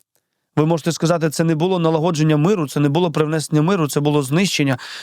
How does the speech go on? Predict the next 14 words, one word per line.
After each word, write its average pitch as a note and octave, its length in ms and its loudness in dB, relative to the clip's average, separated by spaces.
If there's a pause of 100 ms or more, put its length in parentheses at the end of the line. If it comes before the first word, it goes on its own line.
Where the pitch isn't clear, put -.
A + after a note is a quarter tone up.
Але D3+ 340 0
я D3 160 0
думаю, D#3+ 380 2
що D3+ 160 0
з C#3 80 0
іншої F#3 300 2
сторони E3+ 200 0
ми D#3+ 100 2
бачимо E3+ 420 0
в D3+ 80 -2
цьому F3 240 2
всьому F#3 320 0
Боже D#3+ 360 2
серце F3+ 500 -2